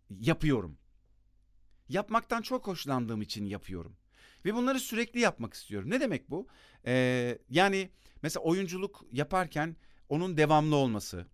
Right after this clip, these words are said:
e, işte radyo programı yaparken bir dönem uzaklaştığımda, mesela uzun zamandır yapmıyorum, altı yedi senedir. Çok özlüyorum.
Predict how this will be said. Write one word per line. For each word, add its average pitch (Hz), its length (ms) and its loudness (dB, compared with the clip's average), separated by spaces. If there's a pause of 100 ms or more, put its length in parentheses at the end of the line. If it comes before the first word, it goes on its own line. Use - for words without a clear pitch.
(420)
e, 90 440 -6 (600)
işte - 300 -10
radyo 202 240 2
programı 170 340 -2
yaparken 160 500 -4 (300)
bir 214 200 0
dönem 170 240 2
uzaklaştığımda, 127 800 -2
mesela 131 240 -2
uzun 156 220 -6
zamandır 127 320 -4
yapmıyorum, 113 400 -6
altı 98 260 -6
yedi 90 160 -6
senedir. 87 320 -10
Çok - 280 -6
özlüyorum. 131 440 -2